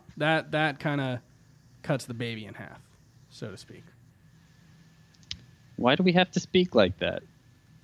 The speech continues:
Speaker 1: It's just a, it's just a saying.
Speaker 2: I've
Speaker 1: It's
Speaker 2: never
Speaker 1: just a
Speaker 2: heard it
Speaker 1: f-
Speaker 2: before.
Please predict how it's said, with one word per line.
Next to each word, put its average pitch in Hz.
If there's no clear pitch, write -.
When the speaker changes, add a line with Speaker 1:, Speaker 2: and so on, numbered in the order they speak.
Speaker 1:
It's -
just 226
a, 143
it's 151
just -
a -
saying. 131
Speaker 2:
I've 143
Speaker 1:
It's 165
Speaker 2:
never 240
Speaker 1:
just 196
a -
Speaker 2:
heard 233
it 143
Speaker 1:
f- 107
Speaker 2:
before. 92